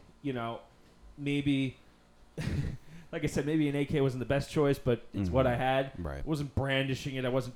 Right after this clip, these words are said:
Speaker 1: pointing it at anybody. It was just there.
Speaker 2: Right.
Speaker 1: Just the fact that it was there made me feel a lot
Speaker 2: Right.
Speaker 1: better.
Speaker 2: It's, it's mere presence there
Speaker 1: Mere
Speaker 2: was,
Speaker 1: presence.
Speaker 2: you know.
Speaker 1: <laughs>
Speaker 2: So it, it, it could make a difference, man.
Speaker 1: Oh, it can.
Speaker 2: It, it, it de-,
Speaker 1: Hundred percent.
Speaker 2: definitely makes people think twice,
Speaker 1: And
Speaker 2: you know?
Speaker 1: that's the whole thing. You know, rather than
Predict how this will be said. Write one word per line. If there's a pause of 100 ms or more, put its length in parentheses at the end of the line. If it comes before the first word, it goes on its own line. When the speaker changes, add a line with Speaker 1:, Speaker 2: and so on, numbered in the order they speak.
Speaker 1:
pointing
it
at
anybody.
It
was
just
there. (320)
Speaker 2:
Right. (220)
Speaker 1:
Just
the
fact
that
it
was
there
made
me
feel
a
lot
Speaker 2:
Right.
Speaker 1:
better.
Speaker 2:
It's,
it's
mere
presence
there
Speaker 1:
Mere
Speaker 2:
was,
Speaker 1:
presence. (120)
Speaker 2:
you
know. (480)
Speaker 1:
<laughs>
Speaker 2:
So (300)
it,
it,
it
could
make
a
difference,
man.
Speaker 1:
Oh,
it
can.
Speaker 2:
It,
it,
it
de-,
Speaker 1:
Hundred
percent.
Speaker 2:
definitely
makes
people
think
twice, (460)
Speaker 1:
And
Speaker 2:
you
know?
Speaker 1:
that's
the
whole
thing.
You
know,
rather
than